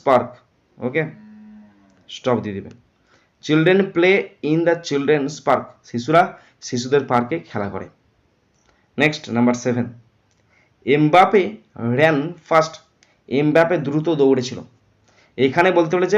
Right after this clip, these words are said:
ফাস্ট হচ্ছে অ্যাডভার্ব, কি অ্যাডভার্ব সেটা লিখতে বলেছে। ফাস্ট মানে কি? দ্রুত, সে দ্রুত দৌড়েছে। কেমন দৌড়েছিল? দ্রুত দৌড়েছিল। তার মানে হচ্ছে adverb of manner, adverb of manner, এম এ এন এন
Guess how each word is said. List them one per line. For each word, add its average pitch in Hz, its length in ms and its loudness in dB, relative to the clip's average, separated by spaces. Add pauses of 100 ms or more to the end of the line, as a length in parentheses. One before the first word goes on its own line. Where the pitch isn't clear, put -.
(140)
ফাস্ট 156 320 0
হচ্ছে 180 240 -4
অ্যাডভার্ব, 135 360 0 (560)
কি 170 100 -8 (100)
অ্যাডভার্ব 151 380 2
সেটা 160 200 -2
লিখতে 123 220 -6
বলেছে। 95 220 -10 (680)
ফাস্ট 214 260 2
মানে 214 140 2
কি? 190 60 2 (100)
দ্রুত, 156 220 -4 (200)
সে 170 80 -4 (140)
দ্রুত 156 260 -6
দৌড়েছে। 123 260 -2
কেমন 151 200 0
দৌড়েছিল? 175 220 -4 (140)
দ্রুত 139 180 -10 (100)
দৌড়েছিল। 117 300 -4 (440)
তার 120 140 -2
মানে 131 140 0
হচ্ছে 160 160 -4 (100)
adverb 123 300 -2 (100)
of 120 60 -4 (140)
manner, 104 280 -10 (800)
adverb 135 400 -4 (360)
of 123 160 0 (600)
manner, 104 340 -8 (840)
এম 117 280 -4 (320)
এ 131 40 -4 (480)
এন 120 100 -4 (400)
এন 123 100 -4